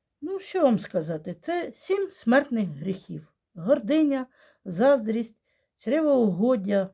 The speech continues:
блуд, гнів, униння, алчність. І все, скажімо так, е, що є негативного в цих гріхах, може, е,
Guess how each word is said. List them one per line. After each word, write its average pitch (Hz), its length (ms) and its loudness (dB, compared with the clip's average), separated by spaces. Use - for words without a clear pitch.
блуд, 214 500 -2
гнів, 190 600 0
униння, 254 720 2
алчність. 269 800 0
І 370 180 -2
все, 381 440 0
скажімо 262 440 2
так, 240 360 -4
е, 226 220 2
що - 180 -6
є 262 180 4
негативного 302 760 4
в 277 40 -6
цих 269 280 -2
гріхах, 254 520 -2
може, 302 420 2
е, 190 440 2